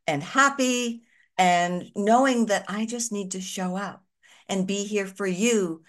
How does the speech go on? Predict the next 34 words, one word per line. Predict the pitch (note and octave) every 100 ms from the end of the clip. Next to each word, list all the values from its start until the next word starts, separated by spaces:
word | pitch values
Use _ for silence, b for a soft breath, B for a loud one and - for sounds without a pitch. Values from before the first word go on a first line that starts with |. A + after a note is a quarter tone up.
| b -
because | F#3+ F#3+ D#3+
they | G#3 A#3 A#3+ -
are | F#3 F#3
here | F#3 F#3 E3 D#3+
for | - D#3+
me. | D3+ C#3+ A#2 - B B
So | C4+
if | C4
you've | D4 A4+
ever | G4 C#4
thought | D4+ - A#2+ D3
of | F#3
having | G3+ E3 E3 D#3+
a |
podcast, | D#3 D#3 D3+ E3+ E3 - B B B
or | F#3+
if | F#3+
you | A#3+
have | C#4 G3+ G3+ F#3+
one | F3+ E3
now | E3+ F#3 F#3+ F#3+ F#3+ - _ _ _
and | E3+
you're | D#3
finding | D#3 E3+ F3+ D#3+
it's | D3+
a | C#3+
lot | C#3+ C#3
of | C#3
work | A#3 F4 F#4 F#3
or | D3
things | E3 E3 D#3+
aren't, | C#3+ -
you | - D#3+
know, | A2+ B2